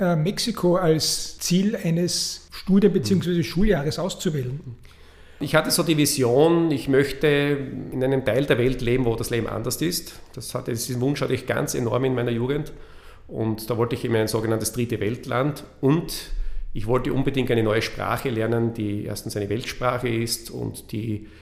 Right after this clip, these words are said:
Speaker 2: eben nicht, hier nicht zu lernen war. Und damals gab es noch fast kein Spanisch.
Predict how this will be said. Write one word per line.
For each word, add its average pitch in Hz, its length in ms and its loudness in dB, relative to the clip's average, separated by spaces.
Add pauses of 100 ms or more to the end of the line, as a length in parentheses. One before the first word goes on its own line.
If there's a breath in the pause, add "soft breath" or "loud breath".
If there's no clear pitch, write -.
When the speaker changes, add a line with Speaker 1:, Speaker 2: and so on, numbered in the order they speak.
(140 loud breath)
Speaker 2:
eben 101 420 -2
nicht, - 300 0
hier 123 180 2
nicht 113 160 2
zu 110 100 2
lernen 101 300 0
war. 98 160 -4
Und 98 100 -6
damals 123 240 0
gab 123 180 2
es 120 120 -6
noch 117 100 -4
fast - 260 -4
kein 110 140 -6
Spanisch. 123 500 -4